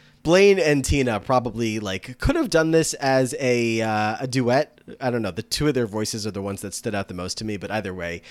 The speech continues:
um, the, you know, a little bit of light choreography going on. They're in the hallway. They turn it into a fun scene with, like, everybody, uh, having, having a good time in the hallway.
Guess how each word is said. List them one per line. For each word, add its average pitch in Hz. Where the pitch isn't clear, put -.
um, 95
the, 110
you 123
know, 104
a -
little 175
bit 185
of 151
light 156
choreography 147
going 139
on. 131
They're 113
in 123
the 123
hallway. 123
They 110
turn 123
it 120
into 117
a 104
fun 120
scene 120
with, 107
like, 101
everybody, 117
uh, 117
having, 123
having 127
a 117
good 123
time 123
in 113
the 107
hallway. 110